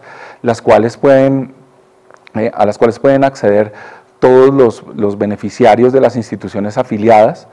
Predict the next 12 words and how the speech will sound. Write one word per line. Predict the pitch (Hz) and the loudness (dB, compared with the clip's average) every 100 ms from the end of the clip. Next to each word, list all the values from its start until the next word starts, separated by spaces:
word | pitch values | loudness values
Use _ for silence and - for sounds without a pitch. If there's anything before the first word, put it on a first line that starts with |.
| - - - _ | -20 -20 -20 _
eh, | - 101 | -8 -6
en | 104 | -4
temáticas | 107 104 98 107 131 - | -2 -2 -4 -2 -4 -2
como | 127 110 | -4 -2
computación | 104 98 110 101 95 98 | -4 -6 -8 -8 -8 -4
avanzada, | 104 123 107 131 135 135 | -4 -4 0 2 4 2
repositorios | 120 - 98 101 98 95 95 | -4 -6 -12 -10 -8 -6 -8
digitales, | 95 92 - 135 139 139 - - - - - | -10 -10 0 2 2 -4 -10 -20 -20 -20 -6
laboratorios | 104 98 95 95 95 98 | 0 0 0 -2 -4 -4
remotos, | 101 104 131 131 143 - _ _ _ - | -2 0 -2 -2 -10 -10 _ _ _ -12
y | 117 | -10
salud, | 107 101 107 147 147 | -4 -2 2 2 0